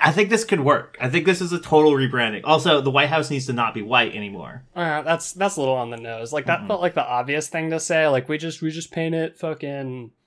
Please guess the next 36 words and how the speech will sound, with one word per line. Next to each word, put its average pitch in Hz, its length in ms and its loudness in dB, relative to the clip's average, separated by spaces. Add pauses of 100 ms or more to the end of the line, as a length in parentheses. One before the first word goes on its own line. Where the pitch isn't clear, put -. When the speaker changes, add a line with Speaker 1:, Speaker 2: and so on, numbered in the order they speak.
(340)
Speaker 2:
gold. 127 520 2 (600)
Speaker 1:
No, 151 160 4
we 147 60 8
don't 151 120 8
<laughs> - 0 -
want - 160 0
it 170 80 -4
to - 140 -8
be - 60 -8
gold. - 340 -2 (300)
Speaker 2:
What 160 160 -8
color 170 240 -2
do 139 60 -4
you 135 120 -4
want 110 160 -8
it 107 100 -16
to 117 60 -12
be? 110 240 -14 (520)
Speaker 1:
A 147 80 -12
nice, 208 260 0
like, - 340 0 (340)
light 175 340 2
blue. 104 280 -2 (1120)
Speaker 2:
Like 123 100 -12
a, 113 320 -10
ooh, 113 380 -12 (880)
that 117 120 -14
would 123 120 -14
slap. 120 400 -8
Speaker 1:
Yeah. 135 320 -4 (160)
Speaker 2:
That's 156 160 -4
some 330 120 -4
serious 123 320 -6
curb 131 280 -2
appeal. 117 440 -6
Speaker 1:
Yeah, 180 240 4